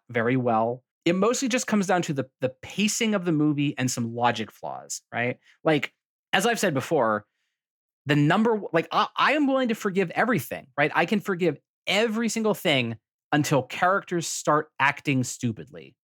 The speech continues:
right? When people start acting like they're not real people, I check out of the movie. And that happens a couple times in this. It's not enough to make me dislike the movie, but those parts were rough for me, you know?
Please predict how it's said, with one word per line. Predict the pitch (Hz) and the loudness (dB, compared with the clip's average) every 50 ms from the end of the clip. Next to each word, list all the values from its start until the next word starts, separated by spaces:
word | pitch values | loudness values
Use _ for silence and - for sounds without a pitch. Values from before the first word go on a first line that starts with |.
| _ - | _ 0
right? | 127 131 143 170 - - _ _ _ _ _ _ _ _ | 2 2 2 2 -2 -4 _ _ _ _ _ _ _ _
When | - 135 131 | 0 0 0
people | 131 - 190 180 214 | 0 0 -2 0 0
start | - - - 185 170 165 - - | -2 0 0 0 0 0 0 0
acting | 139 147 147 - 170 156 143 | 0 0 0 0 0 0 2
like | 131 127 120 | 0 0 0
they're | - 120 | 0 -2
not | 113 113 120 123 135 131 - | 0 0 2 2 2 0 0
real | 143 135 110 | 0 -2 -2
people, | 107 - - 127 135 131 175 175 175 180 190 _ _ _ _ _ _ _ _ - | -4 -6 -6 -6 -4 -2 0 -2 -2 -2 -6 _ _ _ _ _ _ _ _ 0
I | 127 131 | 0 0
check | 131 - - - - 151 - - | 0 -2 -4 0 0 0 -2 0
out | - 131 135 | 0 0 0
of | 127 | 2
the | 117 117 | 0 0
movie. | 113 104 95 76 69 - - _ _ _ _ _ _ _ _ _ - | -2 -2 -4 -6 -12 -20 -20 _ _ _ _ _ _ _ _ _ 0
And | 143 139 | 2 2
that | 151 165 160 | 2 2 2
happens | - 196 180 - 175 143 | 0 0 0 0 -2 -2
a | 135 127 | -2 -2
couple | - - - - - 190 185 202 202 - | -4 -6 -10 -2 -2 -2 0 0 -4 -4
times | - - - 196 196 190 175 139 | -4 -2 0 0 2 2 0 0
in | 123 110 | -2 -2
this. | 107 104 101 107 - - _ - | -2 -4 -4 -6 -8 -10 _ -6
It's | 131 127 - | -6 -2 2
not | 151 156 196 | 2 2 4
enough | 220 208 196 180 - | 4 2 0 0 0
to | - | -2
make | 165 160 156 147 - | 0 0 0 0 0
me | 143 135 131 127 - _ - - 117 | 0 0 0 0 -2 _ -10 -12 -4
dislike | 143 139 127 - - 147 139 - | -2 -2 -2 0 0 0 0 0
the | - 127 | 0 0
movie, | 120 147 165 147 110 101 85 85 90 _ _ _ _ _ _ _ _ - | 2 2 2 2 0 -4 -8 -12 -14 _ _ _ _ _ _ _ _ -2
but | 135 117 117 | -2 -2 0
those | 123 147 156 156 151 | 2 2 2 2 -2
parts | - - - 147 147 - - 143 | -2 0 0 0 0 0 -2 -2
were | 131 127 | -2 0
rough | 120 120 110 98 | 0 0 -2 -4
for | - - - 87 | -4 -10 -14 -18
me, | 87 - - - _ - | -20 -20 -20 -20 _ -12
you | 113 117 | -8 -6
know? | 120 123 135 143 156 _ | -4 -2 -2 -2 -4 _